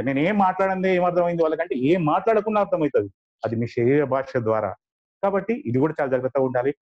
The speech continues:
Next ఫిఫ్త్ది అత్యంత ముఖ్యమైనది, మళ్ళీ speaker, the, the meaning of communication is the response you get అంటారు. అంటే నేను ఇప్పుడు ఎంత మాట్లాడినా అనేది ముఖ్యం కాదండి, మీకెంత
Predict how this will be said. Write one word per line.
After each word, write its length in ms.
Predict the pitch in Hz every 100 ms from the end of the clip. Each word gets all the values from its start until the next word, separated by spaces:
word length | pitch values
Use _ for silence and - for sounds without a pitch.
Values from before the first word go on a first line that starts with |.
| _ -
Next 400 | 240 233 - - 349 -
ఫిఫ్త్ది 400 | 254 - 185 240 - _ _ _ _ _ _ _ _ 113
అత్యంత 480 | 117 _ 294 311 269 202
ముఖ్యమైనది, 500 | - - 127 95 101 - - 139
మళ్ళీ 160 | 175 175
speaker, 300 | 147 123 - _ _ _ -
the, 60 | 151 - _ _ - 147
the 80 | 196 - 110 135
meaning 340 | 269 320 311 285
of 80 | 240 - -
communication 840 | 156 190 208 208 226 208 - 175 98 - _ _ _ _ -
is 80 | 139 117
the 80 | 131 143
response 560 | - - 214 233 226 202 175
you 80 | 139
get 160 | 123 120 123
అంటారు. 280 | 107 98 - _ _ _ _ _ -
అంటే 140 | 151 247
నేను 120 | 254 226
ఇప్పుడు 160 | 180 127
ఎంత 200 | 151 156 226 208
మాట్లాడినా 380 | 208 220 214 214
అనేది 160 | 214 208
ముఖ్యం 200 | 202 202 190
కాదండి, 360 | 180 185 165 98 - _ _ _ _ _ 113 135
మీకెంత 520 | 190 226 226 220 214